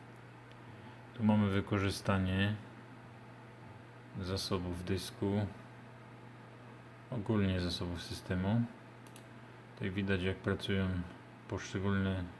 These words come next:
wątki procesora. No i co? No i tyle. Na razie poznajemy ten system. Nie mam jeszcze zbytnio pojęcia,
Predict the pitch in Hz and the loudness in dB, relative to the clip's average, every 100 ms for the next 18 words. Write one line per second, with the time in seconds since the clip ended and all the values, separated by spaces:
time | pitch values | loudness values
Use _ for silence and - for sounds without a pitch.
0 | - - - - - - - 90 101 104 | -16 -18 -18 -18 -18 -18 -14 -2 2 2
1 | - - - 101 98 - 95 90 117 120 | 0 -6 -2 0 0 0 2 6 6 4
2 | - - - - - - - - - - | -2 -18 -18 -18 -18 -18 -18 -18 -18 -18
3 | - - - - - - - - - - | -18 -18 -18 -18 -18 -18 -18 -18 -18 -18
4 | - - - - - - - - - - | -18 -18 -18 -18 -18 -18 -16 -16 -18 -18
5 | - - - - - - - - - 120 | -20 -20 -20 -20 -20 -20 -16 -12 -10 -4
6 | - 98 90 92 95 107 120 120 120 120 | 2 2 2 -2 -4 -4 -2 0 0 0
7 | - - - - - - - - 123 95 | -2 -14 -20 -20 -20 -20 -4 2 6 6
8 | 87 92 95 104 98 - 104 101 104 107 | 6 6 8 6 4 2 4 6 6 8
9 | 104 92 92 85 90 - 95 98 - - | 6 4 2 2 0 2 2 2 -2 -14
10 | - - - - - - - - - - | -14 -14 -16 -16 -18 -18 -20 -20 -20 -20
11 | - - - - - - - 98 98 95 | -20 -20 -20 -20 -20 -10 0 4 6 6
12 | 95 95 - 95 90 92 - 98 92 98 | 4 2 2 2 2 -2 0 2 2 4
13 | 98 98 92 95 92 | 6 6 4 2 2